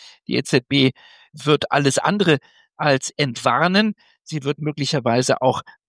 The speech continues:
warnen, also nicht Entwarnung, sondern Warnung. Ich habe ja am Montag auch den Vizepräsidenten zu Gast, Louis de Guindos. Der ist unter anderem auch für das Thema Finanzstabilität zuständig. Ihn werde ich fragen, ob er diese toxische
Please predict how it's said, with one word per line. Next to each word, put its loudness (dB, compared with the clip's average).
warnen, 2
also -6
nicht -4
Entwarnung, -2
sondern -4
Warnung. 0
Ich -4
habe 0
ja 4
am 0
Montag 2
auch 0
den -2
Vizepräsidenten -2
zu -6
Gast, -4
Louis -4
de -6
Guindos. -2
Der 0
ist -2
unter 2
anderem 0
auch -4
für -8
das 0
Thema -2
Finanzstabilität -2
zuständig. -8
Ihn -2
werde 2
ich -6
fragen, 0
ob -2
er 4
diese -2
toxische 2